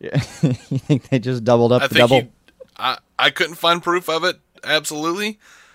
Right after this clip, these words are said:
Speaker 2: but I'm pretty sure.
Speaker 1: Thought you recognized the back of that beard or something?
Speaker 2: I, I mean, he's a bearded dude. He li- <laughs>
Speaker 1: Yeah, yeah. Oh, it could very easily be.
Speaker 2: <laughs>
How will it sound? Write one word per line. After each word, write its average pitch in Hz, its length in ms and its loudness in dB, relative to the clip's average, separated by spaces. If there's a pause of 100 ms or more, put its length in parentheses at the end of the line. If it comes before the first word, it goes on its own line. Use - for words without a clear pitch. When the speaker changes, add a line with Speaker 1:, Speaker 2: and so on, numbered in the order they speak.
(160)
Speaker 2:
but 104 100 -4
I'm 113 120 0
pretty 117 260 -4
sure. 107 280 -4 (140)
Speaker 1:
Thought 127 180 -2
you 123 80 -2
recognized 127 460 0
the 123 80 -4
back 127 200 0
of 123 60 -2
that 117 160 -2
beard 123 240 0
or 127 100 -4
something? 127 380 -10 (400)
Speaker 2:
I, 147 180 2 (120)
I 156 60 -4
mean, 180 220 -2
he's 175 220 -6
a 156 60 -6
bearded 139 420 0
dude. 101 280 -4
He 226 120 -10
li- 247 260 -4
<laughs> - 80 -6
Speaker 1:
Yeah, 139 340 4 (100)
yeah. 139 300 2 (1200)
Oh, 117 200 4
it 117 100 2
could 107 140 -4
very 95 240 0
easily 90 260 -2
be. 131 420 0
Speaker 2:
<laughs> - 60 -20